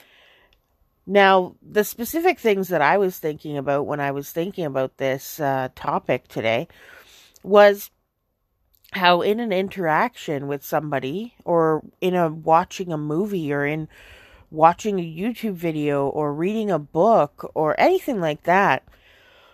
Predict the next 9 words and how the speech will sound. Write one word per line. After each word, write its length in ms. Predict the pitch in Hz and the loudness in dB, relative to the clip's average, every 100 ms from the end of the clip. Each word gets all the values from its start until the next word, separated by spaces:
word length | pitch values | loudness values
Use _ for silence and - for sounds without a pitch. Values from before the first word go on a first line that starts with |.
| _ _ - | _ _ -2
<coughs> 480 | - - - - - | -2 -2 -4 -4 -2
excuse 500 | 269 139 - 220 175 | -4 -6 -12 -8 -8
me, 160 | 147 - _ _ _ _ _ _ _ _ _ _ | -10 -14 _ _ _ _ _ _ _ _ _ _
is 220 | 156 190 185 | -10 -6 4
that 360 | 208 196 - _ _ - _ _ _ | 6 6 2 _ _ -20 _ _ _
sometimes 1120 | - - 269 381 - 214 156 156 220 - - _ _ _ _ _ _ _ _ _ _ _ _ _ _ _ _ _ - | -14 0 0 0 -4 -4 -2 -4 -8 -10 -20 _ _ _ _ _ _ _ _ _ _ _ _ _ _ _ _ _ -10
what 260 | 165 208 190 | 4 4 4
happens 640 | - 220 339 339 277 190 | 0 -2 0 -2 -2 -4
is 500 | 151 139 156 208 - | -4 -4 -6 -10 -20